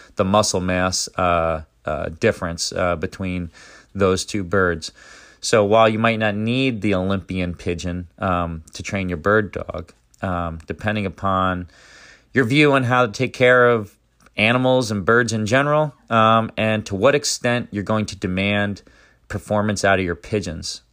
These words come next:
Um, while I demand hundreds of miles out of my pigeons, um,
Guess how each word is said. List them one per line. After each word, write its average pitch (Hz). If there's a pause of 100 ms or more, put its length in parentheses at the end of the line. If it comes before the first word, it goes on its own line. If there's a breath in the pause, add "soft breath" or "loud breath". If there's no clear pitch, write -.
Um, 87
while 98
I 107
demand 104 (120)
hundreds 143
of 92
miles 85
out 101
of 90
my 101
pigeons, 87 (680 loud breath)
um, 92